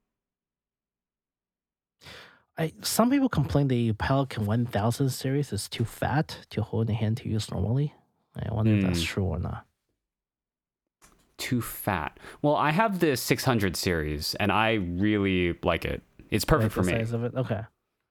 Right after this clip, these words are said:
Speaker 2: I have not held a one thousand series one.
Speaker 1: Yeah, I wonder how the one thousand uses in hand.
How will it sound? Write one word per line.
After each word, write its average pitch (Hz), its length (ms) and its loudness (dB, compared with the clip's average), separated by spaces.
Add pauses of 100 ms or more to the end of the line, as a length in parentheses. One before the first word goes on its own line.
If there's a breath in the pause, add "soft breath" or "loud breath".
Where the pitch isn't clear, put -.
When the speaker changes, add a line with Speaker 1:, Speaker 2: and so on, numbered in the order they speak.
(400)
Speaker 2:
I - 60 0
have 101 160 2
not 98 200 0
held 95 520 2 (260)
a 90 240 2
one 87 180 2
thousand 82 300 0
series 76 460 -4
one. 65 260 -4 (2000)
Speaker 1:
Yeah, 127 280 2
I - 20 0
wonder 147 260 2
how 110 320 0
the 107 200 0
one 107 220 -2
thousand 104 420 -4
uses 104 340 -12
in 110 60 -12
hand. 98 400 -12